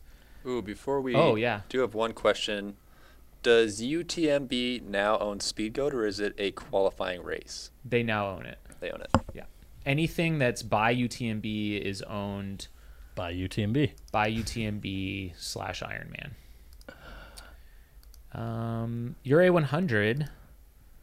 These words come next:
Speaker 2: So this is just a week removed from Hard Rock, and this is kind of the,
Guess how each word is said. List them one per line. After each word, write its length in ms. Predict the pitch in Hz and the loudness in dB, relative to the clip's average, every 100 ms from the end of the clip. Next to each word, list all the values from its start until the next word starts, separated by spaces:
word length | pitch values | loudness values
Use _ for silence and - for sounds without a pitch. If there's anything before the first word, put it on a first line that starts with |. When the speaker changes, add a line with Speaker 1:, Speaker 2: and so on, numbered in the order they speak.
| - | -16
Speaker 2:
So 220 | - - 117 | -8 -2 0
this 200 | 123 135 | 0 -2
is 60 | |
just 200 | 120 120 | -2 0
a 80 | 113 | 0
week 580 | 104 107 117 135 139 - | 0 -2 0 0 -2 -8
removed 420 | 135 117 117 123 120 | -4 0 2 2 0
from 200 | 120 101 | -4 -6
Hard 320 | - 208 208 | -2 0 4
Rock, 400 | 110 120 160 - | 6 6 4 -2
and 180 | 123 120 | -2 0
this 160 | 117 | 0
is 100 | 123 | -2
kind 260 | - 127 123 | 0 2 2
of 60 | 117 | 2
the, 360 | 113 113 107 | 0 0 -2